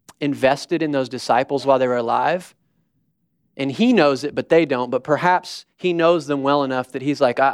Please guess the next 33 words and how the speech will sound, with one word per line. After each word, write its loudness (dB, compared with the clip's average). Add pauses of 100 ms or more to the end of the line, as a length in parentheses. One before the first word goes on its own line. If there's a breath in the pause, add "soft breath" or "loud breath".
I -2
can -8
give -2
them -6
a -4
loving -2 (160)
correction." -6 (680 soft breath)
And 2
friends, 2
I'm 2
here 2
to 2
tell 2
you 0
that -2
truth -4
isn't 2
always 2
easy -6
to -2
swallow. -2 (220 loud breath)
I 4
was -4
in -6
prayer 2
today, -2
this -10
morning, -4 (280 soft breath)
uh, 2
with -6
Micah 0
and -8
Robert, 0